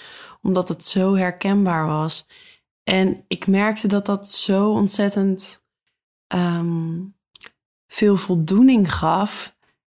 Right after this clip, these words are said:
Niet dat ik dan het fijn vind dat jij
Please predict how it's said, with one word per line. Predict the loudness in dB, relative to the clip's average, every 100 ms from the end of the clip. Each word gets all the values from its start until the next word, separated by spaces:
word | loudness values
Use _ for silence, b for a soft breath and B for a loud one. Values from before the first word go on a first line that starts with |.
| _ _ 2
Niet | 4 4
dat | 2
ik | 0 -2
dan | 0 0
het | 0
fijn | 0 2 2
vind | 2 0
dat | 0 0
jij | 0 0 -2 -6